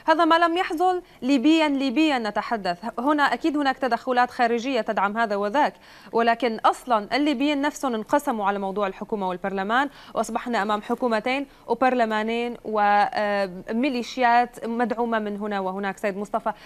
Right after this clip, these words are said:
هذا أولا لنبدأ به. آه، يعني، وهنا تتحدث عن سحب الميليشيات ووقف الدعم الخارجي، يبدو أن هذا كله غير متوفر الآن،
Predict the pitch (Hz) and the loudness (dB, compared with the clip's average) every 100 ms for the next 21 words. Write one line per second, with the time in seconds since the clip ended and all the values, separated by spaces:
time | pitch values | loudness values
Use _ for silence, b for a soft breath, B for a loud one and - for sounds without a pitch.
0 | B - 247 247 269 269 220 208 202 214 | B 0 2 4 4 2 0 -2 -2 -2
1 | 190 190 185 208 175 B B 196 - 208 | -2 -2 -2 -6 -8 B B -14 -6 -4
2 | - 202 190 190 180 - - - - 196 | -2 -2 0 -4 -4 -6 -8 -10 -10 -4
3 | 247 294 294 - 247 - 262 254 226 226 | 2 4 4 2 -2 0 0 0 0 -2
4 | 220 - - 233 220 202 208 - 233 233 | -6 -8 -4 -4 -4 -6 -6 0 0 2
5 | 202 202 - 190 214 202 190 233 254 285 | 0 -2 -6 -2 0 0 0 0 2 -2
6 | 254 240 247 247 269 262 B B B - | 0 0 0 -2 0 0 B B B -16
7 | - 359 311 294 269 214 - 233 262 381 | 0 2 6 4 4 -2 -8 0 4 4
8 | 294 285 277 285 269 233 - 254 | 2 2 2 2 -2 0 0 0